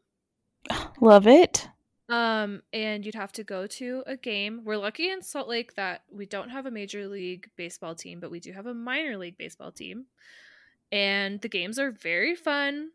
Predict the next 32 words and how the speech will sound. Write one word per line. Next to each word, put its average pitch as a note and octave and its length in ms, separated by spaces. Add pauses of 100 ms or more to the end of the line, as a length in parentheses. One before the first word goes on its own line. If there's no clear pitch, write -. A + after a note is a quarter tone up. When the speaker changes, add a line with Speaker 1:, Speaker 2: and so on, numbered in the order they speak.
(640)
Speaker 2:
and G#3 680
it's G#3 260
just G#3 300
a - 20
blast F3+ 540
to A3+ 80
just, - 520 (300)
I've G3 160
spent - 280 (160)
a F#3+ 60
lot F3+ 220
of B3 60
time A#3 320
there G#3 340
at - 280 (500)
Bees A3 300
games, G#3+ 540 (120)
and F#3+ 340
it's F3+ 220 (100)
really, F3+ 220
really C#3+ 180
fun. - 280 (720)
And G3 100
so F#3 100
I F3 40
think F3+ 180
that E3 160
would E3 80
be E3+ 100
a D#3+ 80
fun D#3+ 380
little D3+ 380